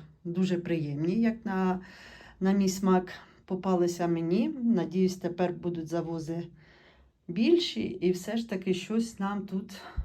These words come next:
в Європі і перепаде. Не все ж будуть вибирати, щоб потім дівчата переплачували за дуже здорову-здорову ціну. А я всім бажаю гарного дня.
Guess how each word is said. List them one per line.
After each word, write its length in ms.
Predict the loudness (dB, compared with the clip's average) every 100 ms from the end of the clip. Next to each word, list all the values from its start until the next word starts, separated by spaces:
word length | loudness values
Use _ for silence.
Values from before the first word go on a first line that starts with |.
| -6
в 40 |
Європі 520 | -4 -2 0 -2 0
і 100 | -2
перепаде. 640 | 0 -2 -4 -6 -8 -8 -8
Не 160 | -8
все 260 | -8 -6 -4
ж 100 | -4
будуть 360 | -6 -8 -10 -10
вибирати, 720 | -8 -6 -2 -2 -2 -6 -8 -12 -20 -20 -20 _ _
щоб 400 | -14 -8 -8 -8
потім 400 | -12 -4 0 0
дівчата 460 | -2 -8 -10 -10
переплачували 920 | -12 -10 -12 -12 -8 -8 -8 -12 -10 -10
за 300 | -10 -10 -12 -14 -20 _ -14
дуже 420 | -12 -10 -10 -10 -12 -20 _
здорову-здорову 1040 | _ _ -10 -8 -8 -10 -12 -12 -10 -10 -14
ціну. 340 | -14 -12 -12 -12 -18 _ -20 _ _ _ _ _ _ -8
А 100 | -2
я 260 | 0 0
всім 400 | -4 -6 -4 -4
бажаю 440 | -2 -4 -4 -4 -4
гарного 460 | -4 -4 -6 -8
дня. 440 | -8 -6 -4 -4